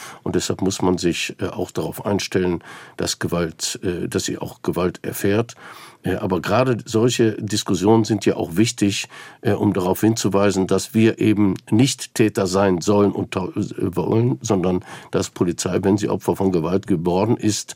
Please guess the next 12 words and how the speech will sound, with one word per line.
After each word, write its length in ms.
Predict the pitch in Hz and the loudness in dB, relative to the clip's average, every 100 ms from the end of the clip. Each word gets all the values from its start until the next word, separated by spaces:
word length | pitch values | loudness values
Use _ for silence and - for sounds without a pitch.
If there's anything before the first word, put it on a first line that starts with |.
| - - - _ _ | -18 -20 -20 _ _
auch 260 | 123 113 - | -2 -2 -4
auf 180 | 113 - | -6 -2
das 180 | 95 92 | -2 0
rechtsstaatliche 720 | 90 120 - 98 98 - - | -2 -2 -2 -2 -2 -2 -4
Vertrauen, 720 | - - - 107 113 104 73 - - - _ - | -2 -6 -2 2 4 4 0 -10 -20 -20 _ -6
äh, 140 | - | -6
vertraut, 760 | - 107 - 95 98 120 - - | -2 -2 -2 0 2 2 -2 -8
auf 280 | 98 95 - | -4 -4 -4
Staatsanwaltschaften 920 | - 92 - 98 95 104 107 - 90 | -4 -2 0 0 0 0 -2 -2 -2
und 80 | 90 | -2
auf 160 | - | -4
Gerichte, 540 | - - 110 - 117 | -2 0 0 2 2